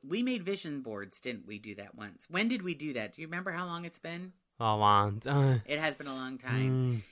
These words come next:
Speaker 1: And Mom had her vision board in her bathroom till the cat started pull, 'cause Mom had all of hers, like, stuck in a, with push pins on a thing, and the cats were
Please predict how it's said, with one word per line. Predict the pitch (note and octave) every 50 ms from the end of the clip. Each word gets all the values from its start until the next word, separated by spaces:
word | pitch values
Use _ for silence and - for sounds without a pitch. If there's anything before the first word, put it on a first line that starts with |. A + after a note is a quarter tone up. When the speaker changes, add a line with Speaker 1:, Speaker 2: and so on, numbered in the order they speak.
| - -
Speaker 1:
And | D3+ D#3 D#3 D#3 D3+
Mom | D#3 D#3 D#3 D#3+ E3+
had | D#3 E3+ E3+ D3+
her | E3 G3 F#3+
vision | E3+ E3+ D#3+ - E3 E3
board | D3 D3+ D3 C#3+ C#3+ C#3+ C#3 C#3 C#3 D3 D#3+ E3 E3+ - _ _ _ _ -
in | C3 C#3
her | D3+ E3 - _
bathroom | E3+ D#3+ D3+ D3 D3 D3 - - B2 A#2+ A#2 A2+ A2 A2 A2 A#2 C3 C3+ - _ _ _ _ _ _
till | - D#3 C#3
the | B2+ C3+
cat | - - D3+ - - - -
started | - - D3 C#3 C3+ C3+ B2 - _ -
pull, | - C#3 B2+
'cause | A#2 C#3 C3
Mom | D3+ D#3+ E3+ F3 F3 E3+
had | D3+ D#3+ D3 C#3
all | C3+ C3+ C#3 C3+
of | B2 -
hers, | C3+ C3 B2+ B2+ A#2 -
like, | A#2 A2 - -
stuck | - - - C3 B2+ A#2+ - -
in | A2+ A2+
a, | A2 G2 G2 G2+ - _ _ _ _ _ _ _ _ _ _ _ - - _ -
with | B2+ A#2 A#2 _
push | - D3+ C#3 - - -
pins | D3 D3 C#3 C#3 C3+ C3+ C3 C3 C3 B2 -
on | A#2 A2+ A2+ G#2+
a | G2+ G2+ - _ -
thing, | C#3 C3 C3 B2+ B2 B2 B2 A#2+ A#2
and | G#2 G2 G2+ _ _ _ _ _ _ _ _ _ -
the | B2+
cats | - - C#3+ C3 B2+ - - - - -
were | A#2 A2+ G#2+ -